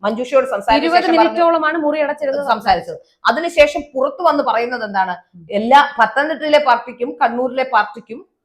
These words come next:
Speaker 1: ഒരു ഒരേ നിലപാടേ ഉള്ളൂ എന്ന് പറഞ്ഞതോടുകൂടി
Speaker 2: എല്ലാം.
Speaker 1: പത്തനംതിട്ടയിലെ സി പി എം എല്ലാം അവസാനിപ്പിച്ചു പോയി. കാരണം അത് വളരെ കൃത്യമായി "നീ മതി, എല്ലാം ശരിയായി,
Speaker 2: അല്ല.
Speaker 1: ഇനി ഒന്നും ശരിയാക്കാനില്ല." അത് തന്നെ
Speaker 2: തുടക്കത്തിൽ മറ്റൊരു സഖാവ് ഇവരോടൊപ്പം നിന്ന് ശക്തമായി സി പി എമ്മിനെതിരെ സംസാരിക്കുന്നുണ്ടായിരുന്നു.
Speaker 1: പക്ഷെ ഇപ്പൊ ആരെയാണ്
Speaker 2: ആലപ്പുഴ
Speaker 1: കാണുന്നത്? ആ, ആ,
Speaker 2: മോഹനനെന്നോ
Speaker 1: ആ.
Speaker 2: മറ്റോ ആണ്.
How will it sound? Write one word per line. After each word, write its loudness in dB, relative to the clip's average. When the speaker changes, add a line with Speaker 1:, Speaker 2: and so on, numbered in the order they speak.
Speaker 1:
ഒരു 2
ഒരേ 6
നിലപാടേ 6
ഉള്ളൂ 2
എന്ന് 0
പറഞ്ഞതോടുകൂടി 2
Speaker 2:
എല്ലാം. -10
Speaker 1:
പത്തനംതിട്ടയിലെ 0
സി -8
പി -8
എം 0
എല്ലാം 0
അവസാനിപ്പിച്ചു -4
പോയി. -12
കാരണം -2
അത് 0
വളരെ 4
കൃത്യമായി -2
"നീ -8
മതി, -2
എല്ലാം 0
ശരിയായി, 0
Speaker 2:
അല്ല. -4
Speaker 1:
ഇനി 2
ഒന്നും 6
ശരിയാക്കാനില്ല." 4
അത് -2
തന്നെ -2
Speaker 2:
തുടക്കത്തിൽ 4
മറ്റൊരു -6
സഖാവ് -6
ഇവരോടൊപ്പം -2
നിന്ന് -10
ശക്തമായി -8
സി -18
പി -20
എമ്മിനെതിരെ -8
സംസാരിക്കുന്നുണ്ടായിരുന്നു. -12
Speaker 1:
പക്ഷെ -12
ഇപ്പൊ -2
ആരെയാണ് 4
Speaker 2:
ആലപ്പുഴ -2
Speaker 1:
കാണുന്നത്? -4
ആ, 0
ആ, -2
Speaker 2:
മോഹനനെന്നോ -6
Speaker 1:
ആ. -12
Speaker 2:
മറ്റോ -8
ആണ്. -12